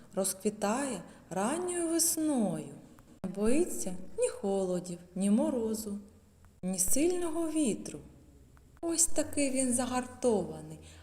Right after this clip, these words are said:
а ще його називають весником весни. Але з кожним роком підсніжників все менше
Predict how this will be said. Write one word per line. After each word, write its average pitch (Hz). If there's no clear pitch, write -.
а 180
ще -
його 214
називають 220
весником 269
весни. 254
Але 202
з -
кожним 202
роком 208
підсніжників 220
все -
менше 285